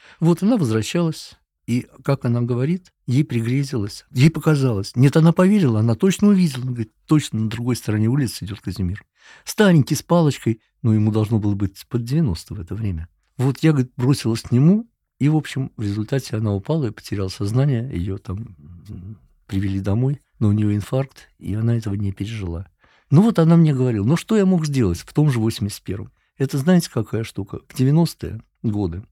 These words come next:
да, появился интернет, появились соцсети. Я искал просто людей с фамилией Киркелевич, с-, не самая частая фамилия. Я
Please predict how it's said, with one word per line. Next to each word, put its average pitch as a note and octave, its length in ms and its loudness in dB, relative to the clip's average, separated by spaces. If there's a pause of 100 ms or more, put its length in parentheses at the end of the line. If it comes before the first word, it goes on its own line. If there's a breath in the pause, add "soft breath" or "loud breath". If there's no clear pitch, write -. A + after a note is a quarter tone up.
(220)
да, E3+ 80 -2
появился F3+ 500 0
интернет, G2+ 600 -4
появились D#3+ 420 0
соцсети. - 640 -6
Я D3 160 0
искал E3 420 -2 (240 soft breath)
просто C#3 480 -2
людей G#2+ 320 -2
с C#3 60 -6
фамилией B2+ 420 -2
Киркелевич, B2+ 680 -4 (100)
с-, - 160 -18
не G2+ 140 -2
самая G#2+ 320 -4
частая G2 380 -8
фамилия. F#2+ 520 -8 (300)
Я B2 260 2